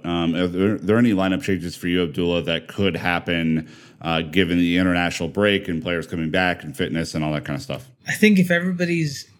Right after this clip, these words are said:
Speaker 2: healthy and fit, I actually think we see a similar team to the one against Everton,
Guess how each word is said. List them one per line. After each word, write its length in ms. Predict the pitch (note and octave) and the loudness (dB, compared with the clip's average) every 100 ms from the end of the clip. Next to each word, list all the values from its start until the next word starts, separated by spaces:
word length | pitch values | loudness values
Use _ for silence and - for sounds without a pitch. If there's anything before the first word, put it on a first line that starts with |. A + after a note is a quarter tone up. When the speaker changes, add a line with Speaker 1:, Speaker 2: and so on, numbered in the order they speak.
| - | -18
Speaker 2:
healthy 600 | - - D#3+ D#3 F3 D#3 | -6 -2 -2 2 2 2
and 180 | C#3 | 0
fit, 460 | - - D#3+ F#3+ - - | -4 -2 2 2 0 -4
I 100 | D#3+ | 0
actually 300 | D#3 F3 - | 0 0 -2
think 260 | D#3 E3 D#3 | -2 0 0
we 80 | D#3 | -2
see 240 | - D#3+ | -2 -2
a 60 | D3+ | -2
similar 420 | - D#3 D#3 C#3+ | 2 4 4 2
team 380 | - D#3 D3+ D3 | -2 2 2 2
to 160 | D3 | 0
the 160 | C#3+ C#3+ | -2 -2
one 300 | D3 D3 D3 | 0 0 0
against 460 | C3+ C#3+ C#3 - - | 2 0 0 -4 2
Everton, 460 | D#3+ D3+ - C#3 | 2 4 0 -2